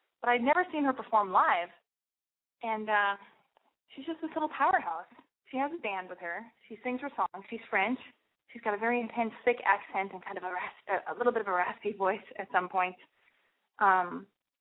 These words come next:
and then all of a sudden, all of her bandmates get off the stage, and she just, like, gets behind the drum kit and just starts playing the drums and singing, like, a cappella. It's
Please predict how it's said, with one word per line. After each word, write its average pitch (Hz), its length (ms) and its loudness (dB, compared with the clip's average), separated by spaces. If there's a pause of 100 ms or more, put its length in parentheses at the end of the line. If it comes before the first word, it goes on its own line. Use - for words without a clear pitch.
(420)
and 254 80 4
then 277 80 8
all 285 140 8
of 262 80 -6
a - 20 -18
sudden, 269 200 2
all 233 140 6
of 226 40 0
her 214 120 2
bandmates 214 520 -2 (100)
get 208 120 2
off 226 180 4
the 208 120 -10
stage, 240 360 2
and 196 180 -8
she 233 120 -4
just, 214 180 -4
like, 190 160 -8
gets 202 240 -2
behind 190 220 2
the 175 100 -6
drum 208 260 4
kit 175 200 -2
and 180 80 -10
just 185 160 -8
starts 190 180 2 (100)
playing 226 240 4
the 202 100 4
drums 208 360 6
and 196 80 -8 (100)
singing, 208 260 -4
like, 165 180 -4
a 190 100 6
cappella. 208 400 4
It's 214 160 -4